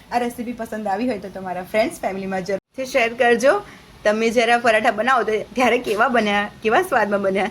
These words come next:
તે પણ મને કહેજો કોમેન્ટમાં. અને વીડિયો પસંદ પડ્યો હોય તો લાઈક,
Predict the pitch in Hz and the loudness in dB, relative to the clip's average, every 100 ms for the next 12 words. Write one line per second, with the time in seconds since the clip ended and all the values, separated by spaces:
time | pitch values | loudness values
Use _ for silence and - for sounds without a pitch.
0 | - 214 208 277 247 220 214 196 185 240 | -2 -2 0 0 0 -2 0 0 2 0
1 | 214 214 214 233 359 - - - 196 196 | 0 -2 -2 -2 -2 -6 -18 -10 -4 -2
2 | 196 196 202 208 226 220 240 311 220 - | 0 0 0 -2 -2 0 0 0 -2 -4
3 | - 190 170 240 | -4 0 0 -2